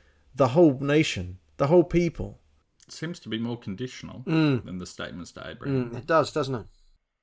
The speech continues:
Speaker 3: And it does seem to have a, a, a, a s-, a sort of a, an exclusivity to it. It doesn't have the expression that, say, the covenant with Abraham had, that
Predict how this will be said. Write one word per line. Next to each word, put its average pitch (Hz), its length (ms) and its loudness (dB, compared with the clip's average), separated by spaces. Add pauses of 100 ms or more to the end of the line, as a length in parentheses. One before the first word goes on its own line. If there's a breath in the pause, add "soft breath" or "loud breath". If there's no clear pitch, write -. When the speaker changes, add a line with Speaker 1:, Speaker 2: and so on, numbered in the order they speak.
(120)
Speaker 3:
And 160 140 2
it 175 100 -2
does 220 200 4
seem 180 340 6
to 151 100 -6
have 147 240 4
a, 143 160 6
a, 165 60 -4
a, 151 300 0
a - 20 2
s-, - 340 -6
a 143 60 -4
sort 160 260 -2
of 131 100 -2
a, 139 220 0 (460)
an 156 120 2
exclusivity 165 1040 -2
to 87 220 -6
it. 71 100 -10
It 139 160 -12
doesn't 156 440 2 (460)
have 143 360 2 (180)
the 127 580 0
expression 131 720 -2
that, 110 160 -8 (500)
say, 104 540 -2 (260)
the 113 80 -8
covenant 113 380 -4
with 101 140 -10
Abraham 110 500 -2
had, 101 280 -8
that 110 200 -4